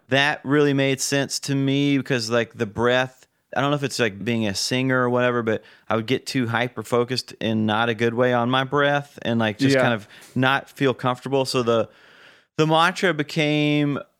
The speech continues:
Speaker 1: really, really helpful for me. One of the most beautiful things I heard when I was learning that was that, like, the goal of when you're meditating, when you're sitting there,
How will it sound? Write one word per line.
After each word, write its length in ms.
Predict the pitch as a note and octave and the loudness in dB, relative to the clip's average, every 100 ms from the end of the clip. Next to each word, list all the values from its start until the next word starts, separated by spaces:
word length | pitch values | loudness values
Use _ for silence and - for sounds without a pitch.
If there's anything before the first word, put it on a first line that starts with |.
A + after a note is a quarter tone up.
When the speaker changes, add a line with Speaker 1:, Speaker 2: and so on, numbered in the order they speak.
| - | -6
Speaker 1:
really, 400 | B2 C#3 C#3 C3+ | 0 2 2 2
really 440 | C3 C3 B2+ B2+ | 2 2 2 0
helpful 440 | C3 C3 - C3 | 0 -2 -2 -6
for 160 | B2 A#2+ | -4 -2
me. 680 | A#2+ B2 C3 C3+ C3+ B2+ - _ _ _ _ - | 0 0 0 0 0 -4 -8 _ _ _ _ -12
One 260 | A2+ C3+ | -4 0
of 60 | C3+ | 0
the 80 | B2+ | 0
most 180 | B2+ - | -2 0
beautiful 280 | B2+ B2 | -2 0
things 220 | A#2+ A#2 A#2 | -2 0 0
I 80 | |
heard 220 | A#2 A#2 A2+ | 2 0 0
when 140 | A2+ | 0
I 80 | A2 | -2
was 160 | G2+ | -4
learning 680 | G2 G#2 G#2+ A2+ A2 G#2+ G#2 - | -4 -2 0 0 0 -2 -4 -8
that 420 | - G#2 G#2 G2 - | -4 -2 0 -2 -4
was 220 | G#2 G2 | -4 -4
that, 140 | G2 G#2 | -2 -2
like, 320 | F#2+ F#2+ - _ _ _ _ - | -2 -2 -6 _ _ _ _ -2
the 160 | A2+ | -2
goal 440 | G#2 A2 A2+ A2+ A2 | 2 2 4 4 2
of 100 | G2 | 0
when 180 | G#2+ G#2+ | 0 0
you're 140 | G#2 | 2
meditating, 720 | G2+ G#2+ G#2+ A2+ G#2+ G#2 G#2 | 2 2 0 0 0 0 0
when 140 | G2+ G2+ | 0 0
you're 300 | G2+ G2 F#2 _ _ _ | 0 -2 -4 _ _ _
sitting 560 | - - C3 A#2+ A#2 A2 | -8 -2 0 2 0 0
there, 560 | G#2+ G#2 G#2 G#2 G2+ | 0 0 0 0 -4